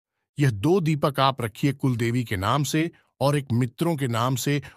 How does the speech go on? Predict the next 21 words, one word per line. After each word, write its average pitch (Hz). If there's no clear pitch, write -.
और 165
आप 165
देखेंगे 156
कि 151
धीरे-धीरे 139
नकारात्मक 120
ऊर्जा 139
में 143
छपने -
लगेंगे 127
और 175
आपके 147
घर 117
में 139
आमदनी 123
बढ़ने 107
लगेगी, 98
बीमारियां 117
दूर 135
होने 123
लगेंगी, 117